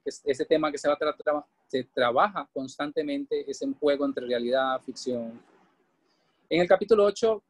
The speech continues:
vamos a tener el relato más, eh, conocido, el más, más po-, eh, del que más población, el que más publicidad se le ha dado,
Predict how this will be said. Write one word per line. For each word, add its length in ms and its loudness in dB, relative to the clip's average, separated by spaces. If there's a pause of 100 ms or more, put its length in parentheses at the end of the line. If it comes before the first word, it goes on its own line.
(120)
vamos 400 -2
a 60 2
tener 240 -4
el 120 0
relato 420 0
más, 880 -4
eh, 200 -20 (100)
conocido, 580 0
el 120 -2
más, 260 -2 (500)
más 220 -4
po-, 260 -2
eh, 420 -4
del 180 0
que 100 2
más 160 4
población, 640 4
el 120 0
que 180 0
más 520 2 (180)
publicidad 520 4
se 120 -6
le 80 -2
ha 60 0
dado, 320 -2